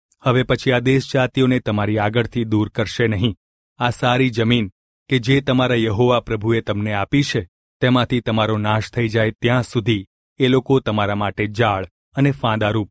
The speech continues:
તથા તમારી પીઠ પર ફટકારરૂપ અને આંખોમાં કાંટારૂપ થઈ પડશે. અને હવે હું પૃથ્વીના સર્વ લોકો માટે ઠરાવેલા માર્ગે જાઉં છું. તમારા અંતઃકરણમાં તથા આત્મામાં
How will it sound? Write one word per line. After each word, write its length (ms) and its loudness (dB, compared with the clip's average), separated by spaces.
તથા 180 0
તમારી 360 2
પીઠ 300 -4
પર 240 0
ફટકારરૂપ 720 -2
અને 180 2
આંખોમાં 600 0
કાંટારૂપ 500 0
થઈ 200 -4
પડશે. 360 -2
અને 180 4
હવે 280 2
હું 160 2
પૃથ્વીના 500 0
સર્વ 320 0
લોકો 300 0
માટે 320 0
ઠરાવેલા 520 0
માર્ગે 360 -2
જાઉં 260 -2
છું. 200 -4
તમારા 280 2
અંતઃકરણમાં 1000 0
તથા 340 -2
આત્મામાં 560 -2